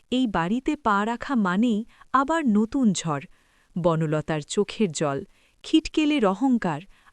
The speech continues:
আর অজানা চাপ। সুদেব ব্যাগ নিয়ে ফিরে আসে, ওর মুখে স্বস্তির হাসি।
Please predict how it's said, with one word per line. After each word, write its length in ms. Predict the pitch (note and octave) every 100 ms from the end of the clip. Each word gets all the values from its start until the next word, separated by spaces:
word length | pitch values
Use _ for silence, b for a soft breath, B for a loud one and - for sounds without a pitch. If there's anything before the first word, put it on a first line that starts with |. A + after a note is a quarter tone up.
| b
আর 160 | A#3+ A3+
অজানা 440 | G3 F#3+ A3 F#3+ D#3
চাপ। 320 | - D#3 - - - _ _ _ _ _
সুদেব 440 | - C#4 C4+ D#4+
ব্যাগ 340 | C4+ E3+ G3 A#3 A3
নিয়ে 200 | A#3 A3
ফিরে 300 | - D#3 D3
আসে, 320 | C#3 - - - _ _ _ _
ওর 180 | F#3 F3
মুখে 380 | D3 D3 - D4+
স্বস্তির 540 | - - G#3 - F3+
হাসি। 400 | C3 D#3+ - E3+